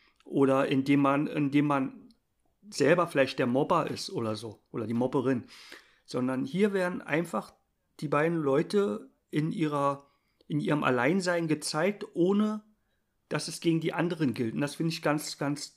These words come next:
ich finde das angenehm. Dann guckt sie sich um, er steht draußen ganz alleine. Dann sind wir wieder bei ihr und dann kommt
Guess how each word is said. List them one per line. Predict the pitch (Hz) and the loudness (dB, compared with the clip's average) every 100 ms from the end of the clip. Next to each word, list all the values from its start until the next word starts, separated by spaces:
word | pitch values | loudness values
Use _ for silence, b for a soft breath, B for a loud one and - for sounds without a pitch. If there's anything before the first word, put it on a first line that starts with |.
| - | -18
ich | - - | -14 -8
finde | 175 | -4
das | 165 156 | -4 -4
angenehm. | 160 180 131 113 113 b b b b b b | -4 -4 -6 -8 -10 b b b b b b
Dann | - 131 135 | -2 0 0
guckt | - 160 - | 0 -6 -4
sie | - 180 | -6 -4
sich | 175 - | -4 -2
um, | 214 214 | 0 2
er | 208 - 156 | 0 -2 -4
steht | - 165 - | 0 -2 0
draußen | 147 156 165 | -2 0 -2
ganz | 139 135 | -4 -2
alleine. | 147 135 156 214 247 b b b b b b b _ _ | -2 0 0 -2 -4 b b b b b b b _ _
Dann | 160 | 0
sind | 147 175 175 | 2 0 0
wir | 151 | 0
wieder | 165 160 | 0 2
bei | 143 | 0
ihr | - 190 277 - | 0 0 0 2
und | 165 160 | 0 2
dann | 190 269 | 4 4
kommt | - 202 214 220 - | 6 4 4 0 -14